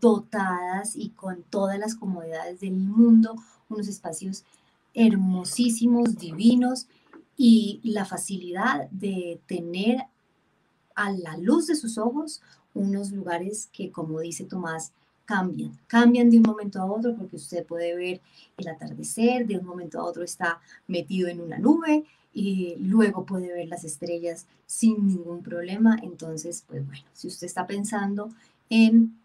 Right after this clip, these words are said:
ir de viaje para desconectarse, ahí está.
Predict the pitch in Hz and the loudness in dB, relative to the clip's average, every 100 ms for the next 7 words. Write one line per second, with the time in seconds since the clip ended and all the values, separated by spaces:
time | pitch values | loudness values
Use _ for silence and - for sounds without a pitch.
0 | _ - 247 233 226 - _ - 214 226 | _ -4 2 4 4 -2 _ -8 2 4
1 | 226 226 233 196 - - 175 170 - 233 | 4 0 -4 -4 -12 -12 -12 -12 -6 -6
2 | 302 - 403 - _ 151 147 - - - | -6 -8 -14 -20 _ -8 -6 -6 -8 -14